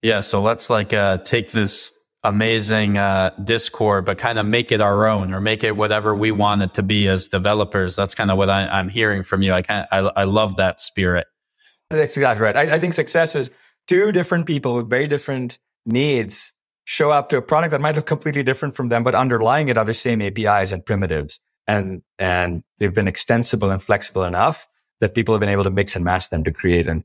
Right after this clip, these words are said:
Speaker 2: and make the product their own.
Speaker 1: Awesome. Well, we're gonna do a little transition here now. Connor's gonna jump in, though, so he's gonna, you know, walk you through the re-, the rest of it here. But super awesome to meet you.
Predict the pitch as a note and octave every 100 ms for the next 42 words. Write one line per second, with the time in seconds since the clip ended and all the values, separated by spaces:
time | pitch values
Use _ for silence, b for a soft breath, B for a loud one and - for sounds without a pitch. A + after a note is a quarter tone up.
0 | - F2+ F2+ - D2+ E2 D#2 - C#2 -
1 | - _ _ _ _ - B B B B
2 | - G#2+ G2 F#2+ F2 - - A#2 A2+ B2
3 | F3+ G#3 F3+ C#3+ D#3 C3 C3+ B2+ A#2+ A2
4 | G#2 - - _ _ - - C#3 A2+ G#2+
5 | C#3+ - B2 A2 A2+ G#2+ G#2 G2 - B2+
6 | C#3+ C3+ A2+ B2+ A#2 G2 B2 G#2+ A2+ G#2
7 | G2+ G#2+ G#2+ A2 G2+ B2 B2 B2 A2 G#2
8 | - A#2 G#2 G2+ F#2 _ _ - A#2 A2
9 | A#2 G#2+ A#2+ A2 G2+ A2 A2+ - _ -
10 | G#2+ G#2 A2+ - G2+ G2 - G#2 F#2+ -
11 | _ _ _ _ A2+ G#2+ - _ _ _
12 | _ - - G3+ G#3 D#3+ D3+ D3+ D#3+ B2
13 | A#2 A#2+ A#2 A2+ A2+